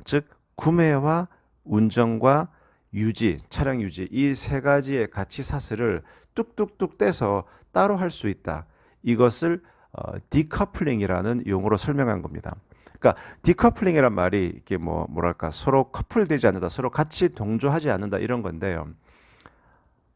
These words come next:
그러니까 이 말 자체를 모든 산업 분야에 집어넣어서 이제 설명을 하는 하나의 설명의 툴이죠. 근데 이 툴이 꽤나 강력해요. 그래서 오늘은 디커플링의 기본적인 뜻과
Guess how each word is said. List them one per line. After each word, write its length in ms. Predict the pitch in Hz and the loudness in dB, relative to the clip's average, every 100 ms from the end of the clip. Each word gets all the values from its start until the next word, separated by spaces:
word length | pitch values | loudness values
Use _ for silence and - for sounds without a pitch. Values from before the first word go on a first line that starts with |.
| _ | _
그러니까 220 | - - | -2 0
이 200 | 165 180 | 0 2
말 320 | 165 156 156 | 2 4 2
자체를 880 | 156 123 123 - 147 139 165 175 - - _ _ _ | 0 -4 -4 -2 0 2 4 4 0 -6 _ _ _
모든 520 | 92 95 120 139 175 | -2 4 4 6 4
산업 380 | 175 - 127 127 | 2 -2 -2 -2
분야에 500 | - 139 131 113 110 | -4 0 4 4 4
집어넣어서 680 | 104 - 147 135 120 110 - | 0 -6 0 2 2 0 -2
이제 120 | 101 | -4
설명을 460 | 95 - 180 160 113 | -4 -4 -2 -2 -2
하는 200 | 85 80 - - - | -2 -6 -10 -20 -10
하나의 240 | - 151 | 0 2
설명의 440 | 135 208 208 190 156 | 2 0 0 0 -2
툴이죠. 560 | - 277 226 87 76 82 - - - | -4 -2 0 -2 -4 -8 -12 -20 -10
근데 180 | - 151 | -2 2
이 140 | 131 160 | 2 0
툴이 480 | - - 175 123 - | -2 -2 4 4 4
꽤나 320 | 147 147 147 - _ | 0 2 0 -4 _
강력해요. 720 | 92 98 107 123 117 80 76 - _ _ _ _ - | -6 -2 -2 -2 -2 -2 -4 -12 _ _ _ _ -10
그래서 180 | 104 104 | 0 4
오늘은 400 | 104 101 131 170 - - - - | 6 6 4 0 -10 -20 -20 -12
디커플링의 720 | - 117 143 - 131 123 107 | -8 -2 0 0 0 2 2
기본적인 600 | 95 110 120 123 123 101 87 | 2 4 4 4 2 -2 -4
뜻과 480 | 165 - 127 80 | -6 2 2 2